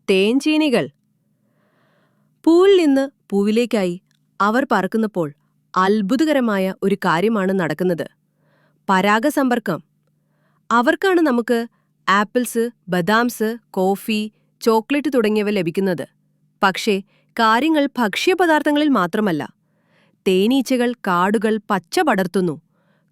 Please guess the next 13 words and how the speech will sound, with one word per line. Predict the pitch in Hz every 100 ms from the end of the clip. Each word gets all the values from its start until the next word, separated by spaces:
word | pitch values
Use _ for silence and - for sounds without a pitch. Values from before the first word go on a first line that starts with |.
| -
കാട്ടുപൂക്കൾ | 302 - 370 330 359 339
പൂക്കുന്നു, | 262 285 - 370 202 151 - _ _ _ _ _
പരിസ്ഥിതികൾ | 190 185 185 254 240 233
ജീവിക്കുന്നു. | 180 190 202 220 220 175 147 _ _ _ _ _ _ 311
തേനീച്ചയില്ലെങ്കിൽ | 311 339 392 403 330 302 302 320 - _ -
ഫലങ്ങളില്ല, | 202 185 208 285 262 190 151 _ _ _ _ -
തഴുപ്പുകളില്ല. | 180 175 202 254 262 240 180 139 - _ _ _ -
ജീവിതം | 151 185 196 214 226 226 -
itself | 214 - - 349 349 - 214
in | 185
big | 151 208 262
trouble. | - - 165 175 170 _ _ _ _ _ _ _ -
തേനീച്ചകൾ | 240 262 320 359 330 330